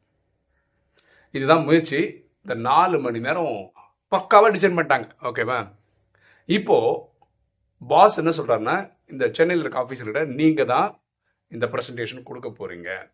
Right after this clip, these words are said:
அப்படின்னா என்ன? இவருக்கு காலங்காத்தால ஃப்ளைட்டு,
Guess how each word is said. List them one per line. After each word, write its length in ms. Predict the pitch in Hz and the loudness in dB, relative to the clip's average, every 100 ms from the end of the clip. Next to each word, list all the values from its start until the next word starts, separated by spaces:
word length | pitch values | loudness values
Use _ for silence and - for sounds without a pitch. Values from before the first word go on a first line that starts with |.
| _ _ _ _ _ _ _ _ - | _ _ _ _ _ _ _ _ -6
அப்படின்னா 280 | 127 143 131 | 0 2 2
என்ன? 140 | 113 120 135 - _ _ _ _ - | 0 0 -2 -10 _ _ _ _ -8
இவருக்கு 360 | 147 156 175 | -6 -4 2
காலங்காத்தால 440 | 151 151 143 160 151 | 4 6 4 4 0
ஃப்ளைட்டு, 360 | - 135 135 107 | 0 -2 0 -4